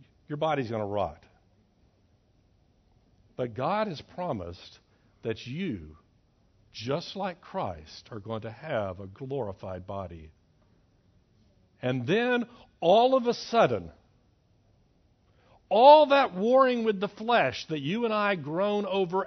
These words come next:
every day is going to be gone. What will that look like? I can't imagine it. Like, I can't imagine what the garden looked like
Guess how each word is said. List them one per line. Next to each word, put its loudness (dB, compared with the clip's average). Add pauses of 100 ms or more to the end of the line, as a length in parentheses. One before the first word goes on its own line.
(140)
every -2
day 0 (280)
is -4
going -2
to -2
be -2
gone. 0 (3500)
What 2
will 0
that 0
look -6
like? 4
I 2
can't -8
imagine -4
it. 0
Like, -4
I -2
can't -6
imagine -2 (220)
what -2
the -2
garden 2
looked -4
like 4